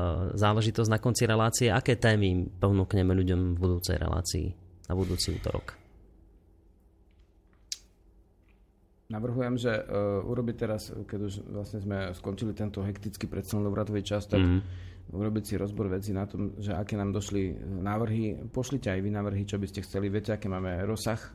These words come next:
Speaker 1: Mhm.
Speaker 2: ako dosť, dosť široký. Takže, e, takže vlastne dohodneme sa tak, že do piatku dáme na našu stránku tému.
Speaker 1: Dobre.
Speaker 2: Na stránku W W W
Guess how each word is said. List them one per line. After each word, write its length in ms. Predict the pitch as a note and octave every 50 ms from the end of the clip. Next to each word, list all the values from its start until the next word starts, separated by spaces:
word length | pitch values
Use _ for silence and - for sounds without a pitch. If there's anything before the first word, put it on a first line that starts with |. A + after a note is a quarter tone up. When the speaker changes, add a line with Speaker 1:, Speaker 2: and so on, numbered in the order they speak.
| - -
Speaker 1:
Mhm. 240 | - - - G#2 G2+ G#2
Speaker 2:
ako 120 | A2+ A#2+ G#2
dosť, 220 | G2+ G2+ G#2 G2 -
dosť 240 | - G#2 G#2 G2+ -
široký. 400 | - A2+ G#2+ A2+ A2 - B2+ B2 C3 C3 - - - - - - - - - - - - - -
Takže, 340 | - G#2+ A2 G#2 A#2 A2+ G#2 G#2 G2+ G2+ G2 G2 - - - - - - - - - - -
e, 120 | - - F#2 F#2 F#2 F#2 F#2 F#2 F#2 F2+ E2+ C2+ G#1+ G1+ G1+ G1+ G1+ - - - - -
takže 320 | - A#2+ A2+ A2 G#2+ A#2+
vlastne 560 | A2+ A2 A2 A#2+ - B2+ A#2 G#2+ G2+ D#2+ - - - - - - - - -
dohodneme 420 | - - C3 C3+ D#3 C#3+ C#3+ C3+ B2+
sa 140 | B2 - G#2+
tak, 240 | - - B2 B2
že 240 | A2 A#2 A#2 A2 G#2 G2 - - - -
do 240 | - - G#2+ A#2 B2
piatku 400 | B2 - C3+ C3+ C3 - - C3
dáme 320 | A2 G#2 G#2 A2 A#2 A2
na 160 | G#2+ G#2 G#2
našu 240 | G2+ G2+ G2+ - G#2+
stránku 560 | - - A2 G#2+ G#2+ A2 G#2+ G#2+ - G#2 G2 - -
tému. 380 | - - G2+ G2 F#2+ F#2 G2+ G2 - - - - - -
Speaker 1:
Dobre. 400 | - G#2+ A2+ G#2+ F#2 F2+ F2 - - F2+ - -
Speaker 2:
Na 320 | G#2+ G#2+ G2 G2+ G2+ F2+ - -
stránku 400 | G2+ - - A2+ A2+ A2 - G2+
W 80 | G#2+
W 140 | A#2+ B2 A#2 A2+
W 100 | G2+